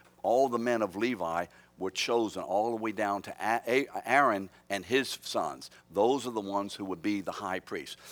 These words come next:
So you'll see this very important when we talk about Jesus being called to be God's high priest. From all the people of the earth, one man is chosen from among all the others, and that man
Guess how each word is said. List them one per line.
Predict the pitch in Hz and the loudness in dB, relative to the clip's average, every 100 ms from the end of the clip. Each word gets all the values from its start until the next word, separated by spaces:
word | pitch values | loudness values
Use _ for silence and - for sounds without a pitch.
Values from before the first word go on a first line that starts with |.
| - | -14
So | - 120 | -4 -2
you'll | 101 107 | 0 -2
see | 95 - 175 165 | -2 0 2 0
this | 117 123 117 - - - _ | 0 0 0 -6 -18 -20 _
very | 87 131 151 139 | -2 0 2 0
important | 123 - 127 110 104 | -2 0 0 0 -4
when | 107 | -2
we | 101 | -4
talk | - 107 107 | 0 0 2
about | 98 95 | 0 0
Jesus | - 120 110 104 85 | 0 -2 -2 -6 -4
being | 107 104 92 | -2 -2 -4
called | - 123 110 92 85 | -4 2 2 2 -2
to | 90 | -6
be | 101 92 - - | -4 -4 -8 -14
God's | 92 90 95 | -6 -4 -4
high | - 98 87 | -2 -2 -2
priest. | - 104 - - - | -6 -8 -8 -16 -14
From | - 95 | -6 2
all | 95 135 160 160 | 8 10 10 8
the | 151 | 2
people | 151 147 139 | -2 -4 -4
of | 127 | -4
the | 120 107 | -2 0
earth, | 98 90 - 90 | 0 -2 -14 -14
one | 90 98 127 139 | -6 2 2 4
man | 127 120 113 | 2 2 0
is | 120 107 - | -2 -4 -4
chosen | - 123 110 104 90 78 - | -4 0 0 0 -6 -12 -16
from | - 95 | -6 -4
among | 92 101 92 | 0 0 2
all | 95 110 104 | 2 2 0
the | 98 | 2
others, | 98 87 85 - - _ | 4 2 -2 -10 -14 _
and | 90 85 | -10 -4
that | 107 - | -4 -2
man | 110 117 98 | 0 2 0